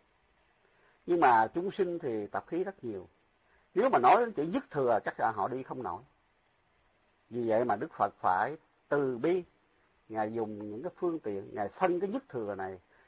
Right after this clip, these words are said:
ra làm ba thừa. Tất nhiên là Ngài phân ra làm, à, thanh văn thừa, tất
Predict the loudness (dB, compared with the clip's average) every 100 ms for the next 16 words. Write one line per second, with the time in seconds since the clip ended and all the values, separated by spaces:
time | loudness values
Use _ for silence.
0 | -4 0 0 2 2 2 -2 -8 -8 -14
1 | _ _ _ _ _ _ _ _ -12 0
2 | 4 6 10 10 8 2 _ _ _ _
3 | _ _ _ -8 0 0 2 4 6 6
4 | 2 -4 _ _ _ _ _ _ -2 0
5 | -2 -4 -6 -2 -2 -4 -4 -6 -8 -14
6 | _ -12